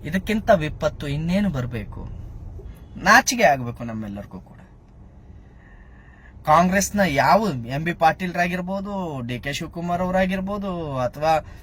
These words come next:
ಆ, ಲಕ್ಷ್ಮೀ ಹೆಬ್ಬಾಳ್ಕರ್ ಆಗಿರ್ಬೋದು, ನೀವೆಲ್ಲ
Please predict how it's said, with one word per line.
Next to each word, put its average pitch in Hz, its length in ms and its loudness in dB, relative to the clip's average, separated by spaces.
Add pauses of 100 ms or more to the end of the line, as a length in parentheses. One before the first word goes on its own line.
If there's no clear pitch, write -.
(160)
ಆ, 131 120 -14 (960)
ಲಕ್ಷ್ಮೀ 131 460 4
ಹೆಬ್ಬಾಳ್ಕರ್ 196 580 6
ಆಗಿರ್ಬೋದು, 202 500 2
ನೀವೆಲ್ಲ 175 440 -2